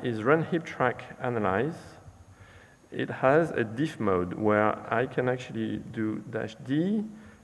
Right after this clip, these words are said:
and then I have my two files, the old recording and the new recording. And now what it will show is the difference between the two. So if I come here, I can see minus ten million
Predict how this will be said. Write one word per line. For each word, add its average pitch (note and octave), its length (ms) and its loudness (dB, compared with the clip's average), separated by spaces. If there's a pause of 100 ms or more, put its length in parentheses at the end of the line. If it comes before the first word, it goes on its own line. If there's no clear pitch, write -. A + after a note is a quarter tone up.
and A2 160 0
then A2+ 160 4
I G#2+ 100 2
have A#2 220 -2
my G2+ 100 0
two D#3 240 -4
files, C#3 580 -2
the - 160 -4
old C#3 260 2
recording B2 680 0
and G2+ 200 0
the G2 80 0
new D#3+ 220 4
recording. A2 580 0 (640)
And G#2+ 200 0
now C#3+ 300 6
what C3 180 4
it - 120 -4
will A2+ 160 0
show D3+ 540 4
is A#2+ 200 0
the A#2+ 120 -4
difference C#3 460 0
between G#2+ 300 -4
the F#2+ 100 0
two. C#3 300 0 (640)
So - 120 -6
if G#2+ 140 0
I C3+ 60 2
come A#2+ 240 0
here, C#3+ 480 2
I D3 100 2
can C3+ 180 -2
see A#2+ 360 -2 (420)
minus D#3 600 8
ten C#3 260 4
million A2+ 480 4